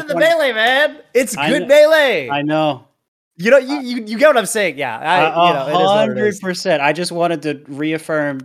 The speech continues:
Speaker 1: that you were speaking some big facts.
Speaker 2: Thank you. Appreciate that, P P.
Speaker 1: You're welcome. All right.
Speaker 2: Uh,
Speaker 1: Let's
Speaker 2: well,
Speaker 1: do our next caller.
Speaker 2: get our next caller in here. C G, Coconut Gun. What's up?
Speaker 1: <laughs>
Speaker 2: I'm sure that's not what that stands for.
Speaker 1: Could be chain grab. Could be coconut gun.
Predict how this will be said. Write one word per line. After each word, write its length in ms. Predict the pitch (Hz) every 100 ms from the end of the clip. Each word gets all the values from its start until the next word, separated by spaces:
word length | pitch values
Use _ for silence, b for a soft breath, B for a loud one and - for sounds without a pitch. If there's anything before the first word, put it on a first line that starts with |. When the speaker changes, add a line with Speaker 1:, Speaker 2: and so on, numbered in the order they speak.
| 131
Speaker 1:
that 140 | 127
you 140 | 131
were 120 | 127 123
speaking 320 | - 139 131
some 120 | 131
big 180 | 113 120
facts. 420 | - 120 110 - _ _ _ -
Speaker 2:
Thank 200 | 131 120
you. 180 | 110 - _ -
Appreciate 340 | 147 143 120
that, 160 | 113 113
P 120 | 110
P. 200 | 107 101 _ -
Speaker 1:
You're 100 | 120
welcome. 360 | 123 113 113 107 _ _ _ _ _
All 100 | 120
right. 160 | 113 110
Speaker 2:
Uh, 480 | 127 127 127 127 127
Speaker 1:
Let's 80 |
Speaker 2:
well, 160 | 165 190
Speaker 1:
do 60 | 151
our 80 | 143
next 180 | 135
caller. 360 | - 151 151 107 _ -
Speaker 2:
get 140 | 202
our 60 | 180
next 180 | 175 156
caller 320 | 175 175 175
in 80 | 156
here. 260 | 127 110 110
C 280 | - 240 240
G, 420 | 190 254 214 113
Coconut 440 | - 202 202 196
Gun. 280 | 160 185 160
What's 180 | 139 156
up? 400 | 190 143 - _ -
Speaker 1:
<laughs> 600 | 196 254 - _ _ _
Speaker 2:
I'm 100 | 131
sure 140 | 127 139
that's 140 | 117
not 100 | 113
what 80 | 101
that 120 | 101
stands 220 | - 104 -
for. 200 | 98 -
Speaker 1:
Could 120 | 170
be 100 | 151
chain 240 | 131 104 101
grab. 260 | 107 127 _
Could 100 | -
be 60 | 160
coconut 320 | 147 107 104
gun. 220 | - -